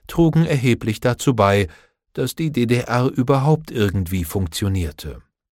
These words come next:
Zugleich beförderte dies die Unzufriedenheit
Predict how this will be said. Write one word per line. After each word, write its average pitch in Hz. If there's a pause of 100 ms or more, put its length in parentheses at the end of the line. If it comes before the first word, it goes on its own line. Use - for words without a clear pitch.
(1000)
Zugleich 127
beförderte 123
dies 104
die 143
Unzufriedenheit 120